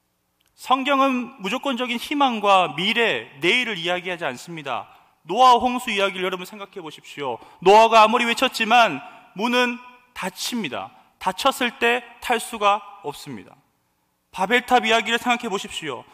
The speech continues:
소돔과 고모라의 그 최후의 날을 여러분 기억해 보십시오. 사람은 본능적으로 좋은 것을 기억하고 행복한 것을 따라서 가고자 하는, 좋은 표현으로 하면 이런 표현을 쓸 수 있지만 우리 자신을 너무나도 사랑하는,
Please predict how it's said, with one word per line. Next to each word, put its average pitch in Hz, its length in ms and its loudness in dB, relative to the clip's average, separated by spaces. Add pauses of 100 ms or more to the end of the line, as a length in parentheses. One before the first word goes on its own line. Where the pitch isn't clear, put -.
소돔과 226 400 2
고모라의 233 500 0
그 233 100 -6
최후의 294 460 -2
날을 220 240 -2
여러분 214 280 -4
기억해 196 360 -8
보십시오. 143 480 -16 (720)
사람은 214 500 0
본능적으로 220 720 -2
좋은 208 340 0
것을 180 300 -4
기억하고 143 640 -10 (340)
행복한 247 540 -4
것을 175 280 -6
따라서 165 360 -4
가고자 156 460 -6
하는, 123 320 -8 (300)
좋은 180 300 -6
표현으로 156 380 -8
하면 131 220 -10
이런 160 320 -10
표현을 147 200 -12
쓸 151 140 -18
수 - 160 -20
있지만 135 380 -12 (340)
우리 156 240 -10
자신을 135 720 -10 (720)
너무나도 131 480 -12
사랑하는, 110 760 -10